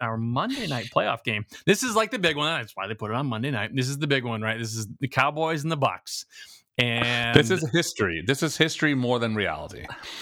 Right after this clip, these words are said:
Speaker 1: <laughs>
Speaker 2: Let's, let's be honest here. This, I mean, any, any, any year from nineteen,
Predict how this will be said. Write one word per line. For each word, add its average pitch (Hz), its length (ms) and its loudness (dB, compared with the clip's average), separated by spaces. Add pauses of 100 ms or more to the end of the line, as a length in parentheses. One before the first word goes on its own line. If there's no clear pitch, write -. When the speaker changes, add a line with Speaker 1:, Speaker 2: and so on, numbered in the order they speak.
(160)
Speaker 1:
<laughs> - 460 2
Speaker 2:
Let's, 135 220 8
let's 147 240 4
be 135 160 4
honest 98 260 -2
here. 76 220 -6 (560)
This, 156 240 10
I - 60 0
mean, 135 180 4 (140)
any, 180 320 4 (140)
any, 170 260 4 (160)
any 180 200 4
year 151 380 2
from 113 200 0
nineteen, 139 720 2